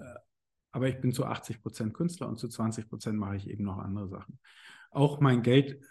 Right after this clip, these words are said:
ähm, verdienen mit diesen anderen zwanzig Prozent. Ähm, ich lebe nicht von Maler-, meiner Malerei. Und das hat sich tatsächlich nochmal gewandelt.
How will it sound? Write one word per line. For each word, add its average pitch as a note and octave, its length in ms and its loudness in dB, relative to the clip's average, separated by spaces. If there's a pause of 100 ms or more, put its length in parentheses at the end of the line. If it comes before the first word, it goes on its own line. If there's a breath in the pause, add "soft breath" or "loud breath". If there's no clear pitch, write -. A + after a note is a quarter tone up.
ähm, G2 600 0
verdienen G#2 720 -4
mit G#2+ 200 -6
diesen G#2+ 200 0
anderen G2+ 260 0
zwanzig - 400 -10
Prozent. - 520 -12 (220)
Ähm, G2+ 680 -2
ich - 120 -16
lebe - 1000 -6
nicht A2 200 -4
von G2+ 220 -2
Maler-, G2 340 -2
meiner G2+ 300 -2
Malerei. F#2 520 -8 (1400)
Und C3 80 2
das D3+ 200 2
hat G3 140 0
sich F#3 120 2
tatsächlich D#3 380 0
nochmal C#3 280 0
gewandelt. D3 540 -4